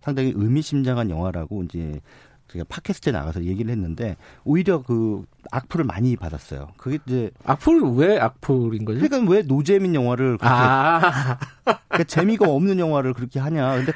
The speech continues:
Speaker 1: 가만히 생각해 보니까 이게 그렇게 재미없는 영화는 아니거든요.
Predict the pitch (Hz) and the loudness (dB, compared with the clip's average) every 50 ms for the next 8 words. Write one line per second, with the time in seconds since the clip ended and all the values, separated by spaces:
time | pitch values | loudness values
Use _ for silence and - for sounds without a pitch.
0 | - - - - 233 277 277 - 269 254 233 - 220 185 180 156 - 220 185 135 | -6 -4 -2 0 2 2 2 2 2 2 2 0 0 0 0 0 0 0 0 0
1 | 127 170 208 214 165 120 - - - - 147 185 - - - 269 - _ - - | 0 0 0 0 0 -2 -2 -4 -2 -2 -2 -2 -2 -6 -10 -12 -10 _ -2 0
2 | 120 131 170 202 202 196 185 170 127 110 127 160 175 139 107 113 139 175 98 - | 2 2 2 2 2 2 2 2 2 2 2 2 0 0 0 0 -2 -4 -4 -4
3 | - 92 107 107 104 85 76 80 90 131 185 | -4 -2 -2 -2 -2 -4 -4 -4 -4 -4 -6